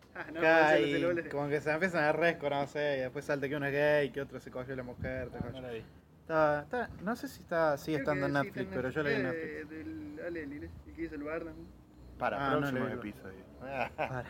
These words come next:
Speaker 1: Eh, no se puede hablar otra cosa,
Speaker 2: <laughs>
Speaker 1: pues. Uno no puede
Speaker 4: No,
Speaker 1: un
Speaker 4: yo no,
Speaker 1: adelanto.
Speaker 4: no háblalo hoy, eh.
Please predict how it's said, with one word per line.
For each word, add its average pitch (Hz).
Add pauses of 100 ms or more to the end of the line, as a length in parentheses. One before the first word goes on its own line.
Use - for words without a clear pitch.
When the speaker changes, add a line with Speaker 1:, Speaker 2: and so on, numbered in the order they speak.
(180)
Speaker 1:
Eh, 147
no 170
se 170
puede 185
hablar 190
otra 208
cosa, 240
Speaker 2:
<laughs> -
Speaker 1:
pues. 208 (480)
Uno 262
no 247
puede 254
Speaker 4:
No, -
Speaker 1:
un 208
Speaker 4:
yo 254
no, -
Speaker 1:
adelanto. 220
Speaker 4:
no 185
háblalo 127
hoy, 135
eh. 139